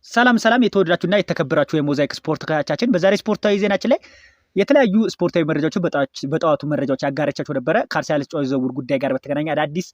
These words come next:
የወጡ መረጃዎች ስላሉ እሱ መረጃዎች ላጋራችሁ ተመልሻለሁ። ከእናንተ የሚጠበቅባችሁ፣ እ፣ ቪዲዮውን ላይክ እያደረጋችሁ በአክብሮት እንዲጀምሩልኝ እያልኩ ወደ መረጃዎች ሲሳልፍ በሰበርነት የማገኘው ቪክተር ዮክሬስን የተመለከተ መረጃ ነው። ፋብሪዞ ሮማኖ አሁን ላይ በዩቲዩብ ድረገጹ ላይ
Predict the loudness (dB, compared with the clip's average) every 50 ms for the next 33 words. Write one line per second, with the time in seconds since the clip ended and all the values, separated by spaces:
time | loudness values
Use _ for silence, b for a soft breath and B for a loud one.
0 | b b b b b _ -4 -2 -2 -2 -2 -2 -2 -2 -2 -2 -2 -2 -4 -2
1 | -2 -2 0 0 0 -2 -2 -4 -4 -4 -4 -4 -4 -4 -6 -8 -8 -6 -6 -6
2 | -6 -4 -6 -4 -4 -4 -6 -6 -8 -10 -8 -8 -8 -6 -4 -4 -2 -2 -4 -4
3 | -4 -4 -4 -4 -6 -6 -6 -6 -8 -8 -10 -12 -10 -8 -8 -10 -6 -4 -4 -4
4 | -4 _ -6 -4 -4 -4 -2 -2 -2 0 2 2 2 2 2 0 0 0 -2 -2
5 | 0 0 0 -2 0 -2 -2 -2 0 0 0 0 -2 -4 B B B B B B
6 | B B _ _ -4 -2 0 0 0 0 0 0 0 0 0 0 0 0 0 0
7 | 0 0 -2 -2 0 0 -2 -2 -2 -4 -6 -12 -6 -4 -2 -2 -2 -4 _ -10
8 | -6 -6 -6 -4 -4 -6 -4 -2 -2 -2 -2 -4 -4 -6 -8 -6 -4 -4 -4 -4
9 | -4 -4 -6 -6 -10 -14 -10 -6 -6 -6 -6 b b b b b b _ -2 -2
10 | 0 0 0 0 -2 -2 0 -2 -2 -2 -2 -2 0 -2 -2 -2 -4 -6 -4 -2
11 | -2 -2 -2 -2 -2 -4 -6 -4 -4 -4 -2 0 0 0 0 0 -2 -2 -4 -4
12 | -4 -6 -6 -4 -2 0 0 0 0 0 -2 -2 -4 -4 -4 -6 -6 -6 -4 -4
13 | -2 -2 -2 -2 -4 -6 -8 -6 -4 -4 -4